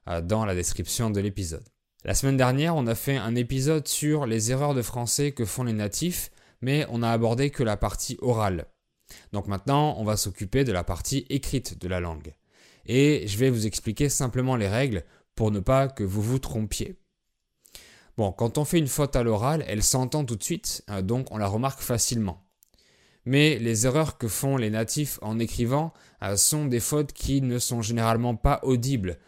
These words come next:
qu'on ne peut pas entendre. En fait, vous devez absolument savoir que le français n'est pas une langue transparente, euh, car elle s'écrit pas comme elle se prononce et vice-versa,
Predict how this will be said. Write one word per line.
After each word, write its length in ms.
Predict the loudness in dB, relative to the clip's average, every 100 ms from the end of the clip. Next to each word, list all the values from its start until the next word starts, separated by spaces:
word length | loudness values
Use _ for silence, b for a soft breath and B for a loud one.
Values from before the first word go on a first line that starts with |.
| b b
qu'on 120 | -4
ne 80 | -2
peut 80 | 2
pas 140 | 2
entendre. 540 | 2 0 -4 -4 -10 -16 _ _ _ _ _ B B B
En 100 | -4
fait, 220 | 2 4 4
vous 100 | 4
devez 200 | 4 4
absolument 540 | 2 2 2 2 0
savoir 480 | 0 2 2 0 0
que 100 | 0
le 140 | 0
français 580 | -2 -4 0 2 2 0 b b b
n'est 160 | -4 -2
pas 260 | 2 2
une 200 | 2 2
langue 260 | 2 0 -2
transparente, 960 | -6 -4 -4 0 0 2 -2 -2 -6 -8 b b b
euh, 200 | -4 -2
car 320 | 2 2 2
elle 160 | -2 0
s'écrit 400 | 0 0 -2 -2
pas 260 | 2 2 2
comme 220 | 0 -2
elle 80 | -2
se 140 | -2
prononce 640 | -2 -2 0 0 -2 -2 -2
et 140 | -2
vice-versa, 800 | 2 2 2 0 0 -2 -4